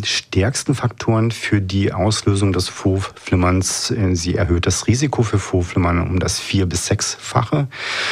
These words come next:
Deswegen sind Patienten mit, ähm, Vorhofflimmern oft auch Patienten mit einer bekannten Herzschwäche und deswegen heißt es, auch diese Herzerkrankung sollte konsequent und mit den modernsten Methoden,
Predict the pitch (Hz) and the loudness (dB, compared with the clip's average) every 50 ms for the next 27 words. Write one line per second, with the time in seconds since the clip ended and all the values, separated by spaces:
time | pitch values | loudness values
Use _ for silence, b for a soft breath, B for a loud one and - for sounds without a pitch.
0 | B B - 107 - - 113 113 113 107 98 B B B B B B - - 120 | B B 0 2 4 4 4 4 4 2 0 B B B B B B 0 2 2
1 | 123 - 117 - - 120 110 107 107 - 101 90 90 - - - - - - 98 | 2 2 0 2 2 2 2 2 2 2 2 2 0 -2 -6 -10 -8 -4 -2 0
2 | 85 85 85 85 85 90 - - - 101 104 135 147 - - 131 127 117 113 110 | 0 0 0 -2 -2 -6 -8 -4 0 0 0 0 0 0 0 0 2 2 2 2
3 | 107 - - _ _ _ _ _ _ 131 127 113 123 135 - - - - - - | 0 -2 -6 _ _ _ _ _ _ -4 -2 0 0 0 -2 -4 -4 -6 -2 0
4 | 107 110 110 - - - 104 - - - - 104 98 101 98 - - _ 98 95 | 2 0 0 0 0 0 0 0 -2 0 2 2 2 2 0 -4 -4 _ 2 2
5 | 90 92 90 - 92 90 82 82 - 87 - - - - 82 82 - - - - | 2 2 0 0 0 0 0 0 0 -2 -4 -4 -2 -2 -2 -2 -4 -8 -8 -8
6 | 95 87 - 92 92 95 - - - - - - 117 135 131 - - 170 - 123 | -8 -4 -2 0 0 0 -2 -2 -2 -2 0 0 0 0 0 0 0 0 2 2
7 | 120 127 123 110 127 127 - - - 120 120 120 110 107 110 113 110 - - 110 | 2 2 2 2 0 -2 0 0 0 0 2 2 2 2 2 2 0 0 -2 -2
8 | 107 - - 95 98 98 - _ - _ - - 107 117 127 143 143 127 - 135 | -2 -2 -4 -6 -6 -8 -10 _ -12 _ 0 0 2 4 2 2 2 2 2 2
9 | 127 127 113 92 82 92 98 101 - - 104 101 - - - 98 95 98 95 - | 2 2 2 2 2 0 0 0 0 -2 -2 -2 -2 0 0 2 2 2 2 2
10 | 98 95 90 90 - - 87 82 - - - - - 104 101 104 104 - 110 107 | 2 2 2 2 2 0 0 -2 -2 -4 -4 0 2 2 2 2 2 0 -2 -4
11 | - - - 92 95 95 101 104 98 - 92 87 90 85 87 85 85 - - - | -4 -4 0 2 2 4 2 2 2 2 2 2 2 2 0 0 0 0 0 0
12 | 87 85 92 92 - - - - - 95 95 95 87 - - - 113 113 120 113 | 0 0 0 0 -2 -2 -4 -2 0 0 0 0 -2 -2 -2 0 2 2 4 4
13 | 110 110 107 | 2 2 2